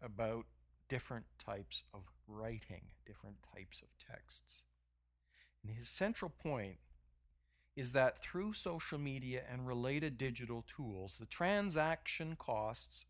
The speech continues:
associated with multimedia production have dropped to such an extent that they are now available to almost anyone.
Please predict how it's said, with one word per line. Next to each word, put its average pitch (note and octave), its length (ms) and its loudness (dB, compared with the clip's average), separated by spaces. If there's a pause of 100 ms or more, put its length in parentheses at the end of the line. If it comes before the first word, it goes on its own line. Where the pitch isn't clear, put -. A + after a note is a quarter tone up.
associated C3+ 840 -4
with A2+ 140 -4 (440)
multimedia C3+ 840 -2
production A#2+ 720 -4 (420)
have G2+ 160 -6
dropped B2+ 460 2 (220)
to G2+ 100 -8
such - 480 4
an F3 140 2
extent D3+ 540 2 (360)
that A2+ 140 -6
they C#3 140 4
are C3+ 200 4
now B2+ 300 2
available A2 460 -2
to - 100 -14 (100)
almost G#2 460 -6 (120)
anyone. C3+ 420 -2